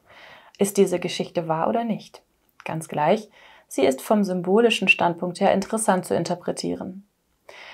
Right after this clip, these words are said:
Auf dem Lebensweg werden wir oft von schwierigen Ereignissen und Situationen angestoßen, aber es nutzt nichts zu protestieren und sich zu entrüsten, indem man sagt:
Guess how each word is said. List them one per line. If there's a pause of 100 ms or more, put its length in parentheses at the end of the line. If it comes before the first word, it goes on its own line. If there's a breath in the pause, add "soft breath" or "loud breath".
(180 loud breath)
Auf
dem
Lebensweg
werden
wir
oft
von
schwierigen
Ereignissen
und
Situationen
angestoßen, (320 loud breath)
aber
es
nutzt
nichts
zu
protestieren
und
sich
zu
entrüsten, (220 loud breath)
indem
man
sagt: